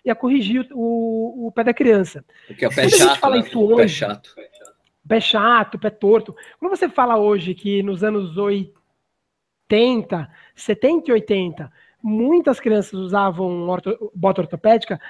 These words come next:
Speaker 1: a gente olha, olha isso com uma cara de, "Gente, não é possível que o ser humano fazia isso." Fazia. Mas a gente acha normal um corredor ter que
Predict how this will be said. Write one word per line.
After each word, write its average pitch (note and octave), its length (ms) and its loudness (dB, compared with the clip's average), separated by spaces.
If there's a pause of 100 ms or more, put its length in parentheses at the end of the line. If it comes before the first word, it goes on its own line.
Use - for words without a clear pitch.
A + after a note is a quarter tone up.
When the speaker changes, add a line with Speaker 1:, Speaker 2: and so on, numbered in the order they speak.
(120)
Speaker 1:
a G#3+ 60 -4
gente B3 220 -2
olha, B3 320 4
olha A#3+ 240 4
isso A#3 160 0
com - 140 -14
uma B3 140 0
cara B3 220 0
de, A3+ 120 -2
"Gente, A#3 220 -6
não C4+ 60 -4
é E4 40 -4
possível G3+ 540 -2
que G3 100 -8
o - 40 -6
ser G3 120 -4
humano F#3+ 180 0
fazia F3+ 240 -2
isso." D#3 240 -10 (320)
Fazia. B3 520 4 (320)
Mas C4 160 2
a - 20 8
gente F4 160 6
acha F4+ 160 0
normal C#4 480 4
um A3+ 100 0
corredor A3 560 4
ter B3+ 120 -2
que B3+ 180 -10